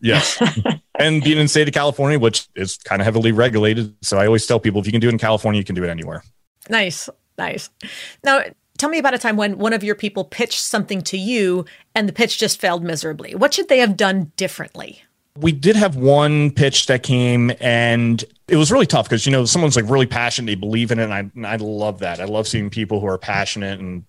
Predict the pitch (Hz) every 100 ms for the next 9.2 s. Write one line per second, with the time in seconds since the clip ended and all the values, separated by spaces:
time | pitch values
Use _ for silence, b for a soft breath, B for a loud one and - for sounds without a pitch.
0 | - 92 135 - 139 123 123 139 131 107
1 | 98 92 95 98 101 95 95 113 113 110
2 | 110 107 104 101 98 92 113 107 92 b
3 | b b b _ _ _ - 135 127 113
4 | _ _ _ 131 120 160 190 139 143 139
5 | 127 - - 139 139 - - 113 123 123
6 | 120 113 113 107 101 - B B B -
7 | _ 123 113 - 139 - 139 120 107 -
8 | - 120 98 117 95 - 101 92 92 92
9 | 90 78